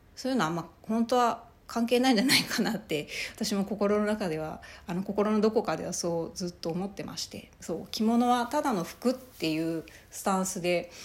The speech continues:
あの、着ていきたいなっていうのがずっとあったので、そこにすごく、あの、共感して、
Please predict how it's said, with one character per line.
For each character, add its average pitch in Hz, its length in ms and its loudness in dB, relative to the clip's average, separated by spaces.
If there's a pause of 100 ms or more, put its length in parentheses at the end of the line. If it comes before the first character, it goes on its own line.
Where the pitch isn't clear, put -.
(220)
あ 175 120 -4
の、 170 240 -6
着 - 120 -12
て 170 120 -6
い 170 60 -6
き 170 80 -12
た 185 180 -2
い 175 60 -4
な 175 140 -4
っ 175 40 -8
て - 200 -12
い 151 40 -6
う 147 40 -8
の 143 80 -8
が 127 240 -10
ず 160 120 -8
っ 147 40 -10
と 165 200 -6
あ 196 40 -2
っ - 120 -6
た - 120 -8
の 165 120 -10
で、 165 240 -6
そ - 160 -8
こ 240 100 -2
に 247 120 4
す 240 120 0
ご 214 120 2
く、 - 420 -10
あ 165 80 -12
の、 165 120 -10 (120)
共 165 160 -2
感 170 240 -6
し - 140 -8
て、 156 240 -4